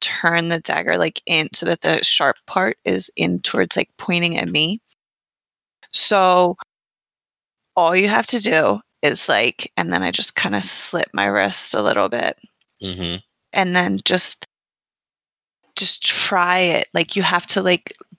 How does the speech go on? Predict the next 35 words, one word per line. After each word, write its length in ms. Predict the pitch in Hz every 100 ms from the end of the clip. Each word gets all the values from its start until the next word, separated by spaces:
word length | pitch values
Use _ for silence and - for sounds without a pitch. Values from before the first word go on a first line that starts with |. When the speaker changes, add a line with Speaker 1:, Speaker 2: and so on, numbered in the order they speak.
| -
Speaker 1:
put 200 | 254 -
s-, 160 | - -
like, 200 | 170 -
we'll 160 | 170 190
share, 560 | - - 165 - - -
okay? 220 | - 165
Here. 640 | - - - 185 104 - - - - - - - - _ _ _ _ _ -
Speaker 2:
"What 120 | 151
the 120 | -
fuck? 560 | 135 - - 165 180 - - - -
What 100 | 170
are 40 | 185
you 100 | 185
doing?" 220 | 202 185
And 120 | 107
she 120 | -
puts 240 | 110 - -
her 120 | 98
hand 340 | 92 92 104
over 480 | 98 95 92 92 90 -
where 140 | 95
you 140 | 82
cut 300 | 80 - 101 -
and 100 | 90
tries 280 | - 90 85
to, 100 | 92
like, 220 | 90 90
stop 380 | - - 82 -
the 80 | 82
bleeding, 380 | 80 85 101 143 _ _ _ _ _ _
but 160 | 87 85
it's 220 | 92 -
not 260 | 90 85 - _ _ _
oozing 540 | 92 90 85 90 85 82
or 220 | 78 76